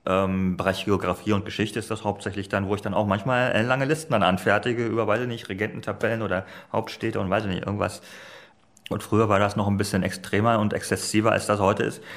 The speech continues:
Äh, ich sitze heute nicht mehr zehn oder fünfzehn Stunden am Stück an diesen Tabellen oder Listen.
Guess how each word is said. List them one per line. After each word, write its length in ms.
Äh, 280
ich 60
sitze 220
heute 160
nicht 140
mehr 140
zehn 200
oder 120
fünfzehn 340
Stunden 380
am 100
Stück 280
an 180
diesen 320
Tabellen 320
oder 140
Listen. 340